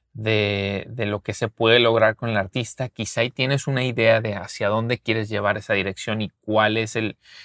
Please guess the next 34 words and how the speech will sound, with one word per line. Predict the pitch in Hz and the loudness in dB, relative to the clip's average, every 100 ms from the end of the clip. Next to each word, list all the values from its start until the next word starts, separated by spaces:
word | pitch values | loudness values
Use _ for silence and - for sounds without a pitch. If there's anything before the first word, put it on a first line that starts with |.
| - - - _ | -20 -20 -20 _
pues, | - 123 | -2 2
el | 131 120 | 2 2
camino | - 117 113 123 143 | 2 0 0 0 -2
potencial | - 127 - 110 107 - 107 110 - | 0 0 2 0 0 2 2 2 -2
que | - 104 | -2 -2
podría | - 104 98 101 104 107 107 | -2 -6 -4 -2 0 2 2
hacer | 107 - 104 101 | 0 -4 -4 -2
que, | 107 101 | -6 -4
que | 107 | -6
el | 98 | -6
artista | 95 104 - | -6 -8 -6
empezara | 107 101 - 107 - 98 95 98 - | -6 -6 -4 -4 0 0 0 -2 -4
a, | 107 95 - | -2 -2 -2
a | 107 | -6
subir, | - 113 107 110 | -4 -4 -2 -2
¿no? | 90 95 | -2 -4
Y | 101 | -2
a | 95 | -4
posicionarse | 104 - 101 104 98 101 - | -6 -10 -8 -4 0 0 0
dentro | 101 95 101 | -6 -4 -4
de | 90 | -4
la | |
música. | 95 156 151 127 - - _ _ _ _ | -2 -2 -2 -2 -4 -4 _ _ _ _
Pero | 123 120 | 2 4
si | 107 113 | 2 0
no | 110 110 | 2 4
hay | 113 127 | 4 4
ese | - 123 | 0 2
diálogo, | 101 110 127 127 | 4 4 2 -2
si | 127 - | -4 -6
no | 104 104 | -2 0
hay | 104 | 2
esa | 110 - | 0 -4
conexión | 139 120 107 - - 143 123 101 | -6 -4 -2 -4 0 2 2 -2